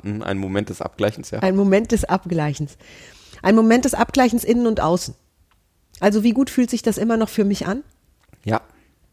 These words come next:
Speaker 2: Das wäre das Abgleichen nach innen. Sich vorzustellen, wie ist das Endergebnis? Und wie gesagt, dazu gibt es, ich weiß nicht, wie viele Podcasts von uns. Also Ökologie des Ziels, Zielfindung.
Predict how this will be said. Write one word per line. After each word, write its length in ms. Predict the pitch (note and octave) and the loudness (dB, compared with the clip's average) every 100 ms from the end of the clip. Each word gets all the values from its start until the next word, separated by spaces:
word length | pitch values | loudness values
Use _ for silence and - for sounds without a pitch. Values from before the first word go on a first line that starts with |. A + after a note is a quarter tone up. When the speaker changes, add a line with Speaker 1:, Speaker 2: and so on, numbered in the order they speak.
| _ _ - | _ _ -8
Speaker 2:
Das 180 | - G3 | -4 0
wäre 100 | A3 | 2
das 120 | G#3+ | 2
Abgleichen 480 | - G#3 A3 G3+ G3+ | 0 -2 0 0 0
nach 160 | F#3+ F3+ | -2 -2
innen. 240 | E3+ C3+ - _ - - | -2 -4 -8 _ -20 -14
Sich 180 | - G3+ | -8 -2
vorzustellen, 720 | A#3+ B3 C#4+ - B3+ B3 A#3+ | 2 2 0 2 4 4 2
wie 40 | |
ist 140 | A3+ - | 0 -2
das 120 | G#3+ | -2
Endergebnis? 840 | F#3 G#3+ - F3+ G3+ G#3+ C4 C#4+ - | -2 -2 -2 -2 -2 0 -2 -4 -4
Und 140 | A3 G#3+ | -2 0
wie 80 | |
gesagt, 260 | G#3+ A3 A3+ | 2 2 2
dazu 220 | G#3 - | 0 0
gibt 200 | G3 - | -4 -2
es, 80 | G3+ | -4
ich 120 | - - | -2 0
weiß 160 | G#3 | 2
nicht, 140 | G#3 G3+ | 0 -4
wie 60 | |
viele 220 | F3+ G3 | -2 -2
Podcasts 460 | F3+ F#3+ - D#3+ - | 0 -2 -4 -6 -6
von 160 | D#3 - | -8 -8
uns. 220 | D3+ - - | -10 -8 0
Also 200 | F3+ F#3 | 0 2
Ökologie 420 | A3+ A#3+ G#3+ G3 | 0 2 2 2
des 160 | F#3+ F#3 | 2 0
Ziels, 380 | F#3+ F3+ F3 - | 4 4 4 0
Zielfindung. 1040 | F#3 - - A#3+ G#3 G3+ F#3+ F#3 F3+ | -10 -8 -2 0 0 0 2 4 2